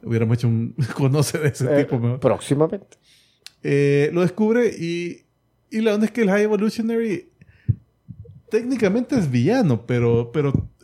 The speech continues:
Speaker 1: es como ambiguo. De
Speaker 2: Ujú.
Speaker 1: repente puede colaborar con, con,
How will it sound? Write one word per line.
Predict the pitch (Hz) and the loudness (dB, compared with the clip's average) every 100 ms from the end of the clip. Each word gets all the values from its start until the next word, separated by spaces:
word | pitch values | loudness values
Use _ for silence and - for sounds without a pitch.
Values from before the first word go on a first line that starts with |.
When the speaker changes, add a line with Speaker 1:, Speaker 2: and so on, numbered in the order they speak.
| 107 - | -20 -4
Speaker 1:
es | 190 190 | -2 -2
como | - 202 185 143 | -2 0 2 2
ambiguo. | 180 269 135 117 | 2 2 2 2
De | 131 127 | 2 2
Speaker 2:
Ujú. | 139 | 2
Speaker 1:
repente | 139 147 156 | 2 -2 -6
puede | 117 139 135 123 117 _ _ _ _ _ _ _ _ | -2 0 0 0 -4 _ _ _ _ _ _ _ _
colaborar | 135 127 123 135 139 | 0 2 2 0 -2
con, | 143 123 | -2 -2
con, | 120 117 110 107 | -4 -4 -4 -6